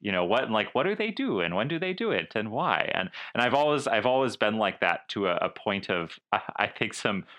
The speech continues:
some well-natured teasing from my family about my desire to understand the details of,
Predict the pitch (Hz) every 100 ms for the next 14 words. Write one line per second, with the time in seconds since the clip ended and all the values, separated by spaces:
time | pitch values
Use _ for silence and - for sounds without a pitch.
0 | - - - 151 104 120 127 127 107 -
1 | _ 110 113 - 113 85 - 104 101 98
2 | 92 113 117 107 127 104 - 104 98 -
3 | 98 - - - 98 - 113 110 104 104
4 | 110 92 95 90 90 - 95 82 - -
5 | 120 120 120 - 107 104 90 95 98 95
6 | 95 87 85 98 95 90 90